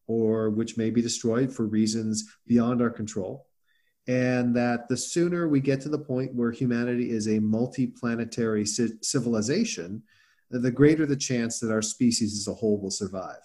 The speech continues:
Now, that may sound like science fiction, and in fact, it has been the subject of many different <laughs> science fiction stories over the years. But as we descri-, as we said before, it is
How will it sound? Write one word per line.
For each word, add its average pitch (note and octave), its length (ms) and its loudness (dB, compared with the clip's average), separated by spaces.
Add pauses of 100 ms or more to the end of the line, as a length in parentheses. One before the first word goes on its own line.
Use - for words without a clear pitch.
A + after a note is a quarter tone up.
Now, A#2 240 -2 (360)
that C#3+ 180 0
may D3+ 120 4
sound E3+ 280 0
like A#2 160 -2
science A2 340 -2
fiction, G#2+ 340 -6
and A2 120 -2
in A2 80 -4
fact, A#2+ 300 -4
it A2 60 -2
has G#2+ 140 0
been G#2+ 140 -2
the G#2 80 -2
subject B2+ 460 -2
of G#2+ 180 -2 (220)
many D3+ 340 4
different D3 440 0
<laughs> - 20 -6
science C#3 340 0
fiction C#3+ 320 -4
stories A#2 540 0
over A#2 240 0
the G#2 100 -2
years. A2 580 -4 (520)
But C3 400 2
as B2 200 0
we C#3+ 140 6
descri-, D3+ 500 0
as B2+ 140 0
we C#3+ 80 2
said D#3 220 -2
before, D#3+ 420 -6
it C#3 140 6
is C3+ 220 0